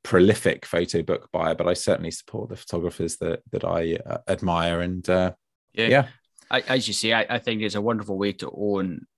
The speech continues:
Speaker 2: and to be able to view and enjoy people's bodies of work, be it a por-, a portfolio or s-, project specific or whatever it is. As you say, you don't, you, you can't appreciate it when you're scrolling through a website to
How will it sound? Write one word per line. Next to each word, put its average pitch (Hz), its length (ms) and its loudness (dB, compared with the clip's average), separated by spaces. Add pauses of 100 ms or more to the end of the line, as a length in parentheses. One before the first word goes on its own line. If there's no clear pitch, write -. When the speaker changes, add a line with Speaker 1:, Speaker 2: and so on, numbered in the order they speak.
(140)
Speaker 2:
and 92 320 -2
to 90 240 -6 (160)
be 98 60 -2
able 95 180 -8
to 90 120 -12
view 98 300 -2
and 87 180 0
enjoy 87 440 0
people's 82 480 -12
bodies 82 400 -8
of 76 120 -14
work, 82 400 -6
be 104 120 -4
it 76 100 -2
a - 60 -6
por-, - 260 -10
a 85 100 -2
portfolio 101 720 -6
or 78 460 -4
s-, - 120 -10 (100)
project - 360 -8
specific 95 640 -8
or 87 140 -8
whatever 85 440 -10
it 76 140 -12
is. 76 140 -6
As 87 200 -2
you 90 80 -10
say, 90 300 -6 (340)
you 104 140 -6
don't, 107 420 -2
you, 98 180 -8 (100)
you 113 100 -8
can't 110 240 -4
appreciate 92 540 -6
it - 120 -10
when 90 140 -6
you're 82 140 -6
scrolling 87 440 -8
through 92 240 -10
a 82 80 -4
website 87 460 -6
to - 80 -18